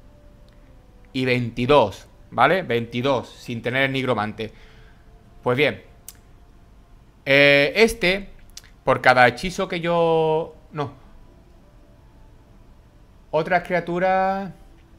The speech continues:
Vale. <laughs> Eh,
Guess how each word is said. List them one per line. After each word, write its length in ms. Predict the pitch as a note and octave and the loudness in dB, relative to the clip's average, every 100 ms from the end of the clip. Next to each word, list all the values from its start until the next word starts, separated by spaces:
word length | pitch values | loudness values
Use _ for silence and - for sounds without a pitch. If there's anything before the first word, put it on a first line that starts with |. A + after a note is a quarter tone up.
| - - - - - - - - - - - - - - - - - - - | -20 -20 -20 -20 -20 -20 -20 -20 -20 -20 -20 -20 -20 -20 -20 -20 -20 -20 -2
Vale. 300 | C3+ C3 G#2 - - | 6 6 6 -8 -14
<laughs> 300 | - - C#3+ - - - - - - - - - - - - - - - - - - - - - - - | -10 -8 -10 -12 -20 -20 -20 -20 -20 -20 -20 -20 -20 -20 -20 -20 -20 -20 -20 -20 -20 -20 -20 -20 -12 0
Eh, 920 | D3 D3+ D3 D3+ D3+ D3 D3 D3 | 4 6 6 6 6 4 2 -2